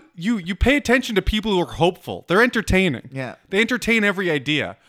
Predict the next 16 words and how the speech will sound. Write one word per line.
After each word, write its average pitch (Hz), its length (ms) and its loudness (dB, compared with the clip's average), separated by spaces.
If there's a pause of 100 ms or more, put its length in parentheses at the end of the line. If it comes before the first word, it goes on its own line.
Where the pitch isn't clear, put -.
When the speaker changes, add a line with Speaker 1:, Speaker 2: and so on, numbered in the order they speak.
(100)
Speaker 1:
which 196 180 -4
I 233 80 4
think 269 240 -4
is 165 100 -4
great. 135 360 -2 (580)
But - 340 -2
to 262 100 2
also 302 480 2
just 247 240 -2
immediately 202 640 0
be 180 160 -2
like, 180 300 4
"I 156 80 2
think 165 260 -2
there's 143 220 -2
aliens," 135 540 0